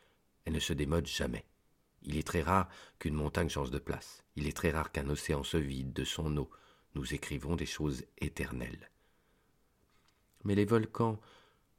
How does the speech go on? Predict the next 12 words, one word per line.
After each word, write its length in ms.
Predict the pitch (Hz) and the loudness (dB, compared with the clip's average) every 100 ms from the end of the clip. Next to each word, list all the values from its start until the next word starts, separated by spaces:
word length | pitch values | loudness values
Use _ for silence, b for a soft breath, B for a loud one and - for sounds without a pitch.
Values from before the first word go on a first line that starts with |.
| _ _ _ _ | _ _ _ _
éteints 540 | 104 98 - 117 104 95 | -6 -2 2 4 2 2
peuvent 200 | 92 87 | 2 2
se 160 | - 82 | 0 0
réveiller, 580 | 85 101 131 175 190 - _ | 0 0 2 2 2 -2 _
interrompit 540 | 95 - 104 101 - 101 | -8 0 2 2 0 0
le 100 | 95 | 0
petit 300 | - - - | -2 -8 -12
prince. 560 | - 90 85 85 - _ _ _ _ _ - | -4 -2 -2 -4 -14 _ _ _ _ _ -4
Qu'est-ce 220 | 196 190 | -2 0
que 100 | 151 | -2
signifie 600 | 127 - 110 95 - 104 | -2 0 0 0 -2 0
éphémère ? 720 | 92 - 90 85 85 87 87 | 0 2 2 4 4 2 -2